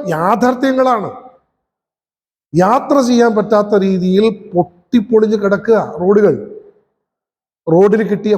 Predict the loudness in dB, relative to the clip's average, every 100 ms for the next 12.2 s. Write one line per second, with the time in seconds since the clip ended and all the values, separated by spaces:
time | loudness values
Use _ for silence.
0 | -2 -4 -2 -2 0 0 -2 -6 -16 -20
1 | _ _ _ _ _ _ _ _ _ _
2 | _ -2 2 2 4 4 4 2 0 0
3 | -2 0 0 0 2 2 2 0 0 0
4 | 0 -2 0 -2 -2 -4 -6 -8 -14 -18
5 | -6 -4 -2 2 2 0 -8 _ _ _
6 | -16 -2 0 2 0 -2 -2 -2 0 0
7 | 0 0 2 4 2 0 -4 _ _ _
8 | _ _ _ _ _ _ _ _ _ _
9 | _ _ _ -2 0 2 2 2 2 2
10 | 0 0 0 2 2 0 -6 -18 -20 _
11 | -4 0 2 0 0 -2 2 2 4 2
12 | 4